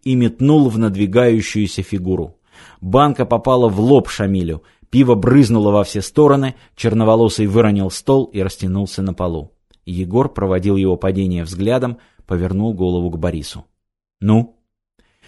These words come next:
Видимо, последний довод доконал хозяина, потому что он, все еще ощупывая вспухшую челюсть, невнятно пробубнил: «Она в Брянске, у Георгия.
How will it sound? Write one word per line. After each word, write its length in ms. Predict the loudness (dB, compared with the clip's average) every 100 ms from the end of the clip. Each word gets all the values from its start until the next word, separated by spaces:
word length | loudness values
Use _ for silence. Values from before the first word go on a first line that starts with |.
| _
Видимо, 540 | -6 0 2 2 2 0
последний 640 | -2 -4 -2 0 0 -2
довод 440 | 2 4 4 2 0
доконал 520 | -2 0 0 0 -2
хозяина, 580 | -6 -8 -6 -8 -8 -10
потому 400 | -10 -4 -4 -4
что 260 | -2 0
он, 200 | 2 0
все 180 | -2 -2
еще 280 | 0 0 -2
ощупывая 600 | -2 -4 -2 0 0 -2
вспухшую 640 | -4 -6 -6 -4 -4 -4
челюсть, 500 | -2 0 0 -2 -10 _ _ _
невнятно 720 | -2 -2 0 0 0 -2 -6
пробубнил: 720 | -4 -4 -2 0 0 0 -4 -12 _ _ _ _ _ _ -6
«Она 380 | -2 0 -2 -4
в 80 |
Брянске, 540 | -4 -4 -4 -10 -16 -16 -20 _ _ _ _
у 60 | -4
Георгия. 580 | 0 0 -2 -8 -14